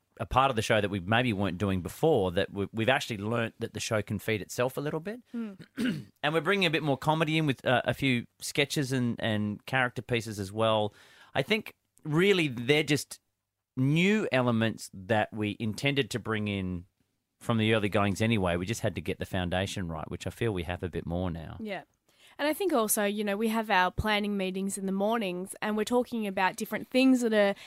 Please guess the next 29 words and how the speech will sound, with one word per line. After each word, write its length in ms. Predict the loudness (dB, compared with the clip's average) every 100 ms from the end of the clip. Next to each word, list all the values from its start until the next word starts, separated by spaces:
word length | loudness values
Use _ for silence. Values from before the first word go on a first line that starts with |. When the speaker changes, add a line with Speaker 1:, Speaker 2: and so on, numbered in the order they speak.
| 0
Speaker 2:
happening 360 | 2 2 0
in 100 | 0
the 80 | 0
news, 500 | 2 4 6 4 2
topical, 720 | 2 0 0 0 2 4 2 0
uh, 220 | 2 4 4
stories. 640 | 0 2 4 4 0 -2
And, 320 | -2 -2 -2 -6 -16 -20 -16 -2
um, 320 | 2 2 2 2
the 100 | 2
things 240 | 4 4
that 80 | 4
we're 80 | 2
using 400 | 2 2 2 2
in 80 |
the 80 | 0
show 400 | 0 2 2 4
are 80 | 2
things 340 | 0 -2 -2
that, 260 | 2 2 2
uh, 460 | 0 0 2 2 0 -4
create 380 | -2 4 4 4
a 60 |
lot 120 | 2 0
of 100 | -2
conversation. 640 | -2 0 0 0 0 -2
So 140 | 0
we're, 200 | 2 2 0
if, 180 | -2